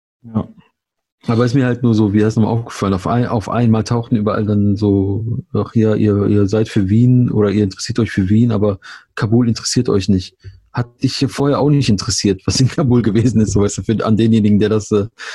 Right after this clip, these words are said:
Speaker 2: der das
Speaker 1: Mhm.
Speaker 2: geschrieben hat, weißt du. Wäre in Wien nichts passiert, dann hätte der auch von Kabul nichts mitbekommen.
Speaker 1: Ja. Das sind immer irgendwelche Versuche, irgendwas, äh, zu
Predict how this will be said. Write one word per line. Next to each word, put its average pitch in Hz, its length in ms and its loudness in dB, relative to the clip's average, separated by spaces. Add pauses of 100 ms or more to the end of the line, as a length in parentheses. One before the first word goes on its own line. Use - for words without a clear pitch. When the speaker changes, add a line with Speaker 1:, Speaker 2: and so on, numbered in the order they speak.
Speaker 2:
der 127 120 0
das 120 80 2
Speaker 1:
Mhm. 120 40 0
Speaker 2:
geschrieben 117 300 0
hat, 104 80 2
weißt 110 200 0
du. 127 120 2 (240)
Wäre 131 240 2
in 135 260 2
Wien 139 160 4
nichts 180 260 0
passiert, 143 420 0
dann 123 100 2
hätte 143 200 0
der 127 160 2
auch 120 80 -2
von 120 140 -4
Kabul 139 300 2
nichts 107 180 2
mitbekommen. 92 540 0 (340)
Speaker 1:
Ja. 95 460 -8 (2250)
Das 120 120 0
sind 147 140 4
immer 131 560 2
irgendwelche 127 500 2
Versuche, 120 480 0
irgendwas, 117 720 0
äh, 110 140 0
zu 107 600 -2